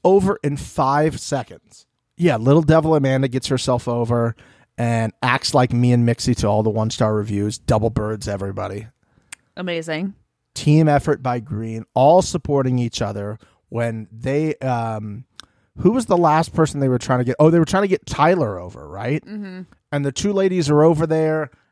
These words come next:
Speaker 1: and they're just, like, they're grabbing onto him like he's about to fall off the face of the earth. Strong team effort.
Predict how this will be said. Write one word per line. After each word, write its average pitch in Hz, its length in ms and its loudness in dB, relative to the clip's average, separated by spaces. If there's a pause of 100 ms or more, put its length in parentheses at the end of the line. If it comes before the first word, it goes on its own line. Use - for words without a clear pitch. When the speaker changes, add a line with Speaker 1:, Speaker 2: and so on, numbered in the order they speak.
(120)
Speaker 1:
and 135 140 -6
they're 131 80 -2
just, 120 240 -8
like, 113 180 -4
they're 110 120 -10
grabbing 151 420 0
onto 147 300 4
him 143 120 2
like 117 200 -4
he's 117 140 -2
about 120 200 0
to 104 80 -8
fall 131 320 2
off 131 140 0
the 131 80 -2
face 127 280 -2
of 117 60 -6
the 117 140 2
earth. 117 340 -2 (580)
Strong 165 640 0
team 160 260 -2
effort. 117 420 -2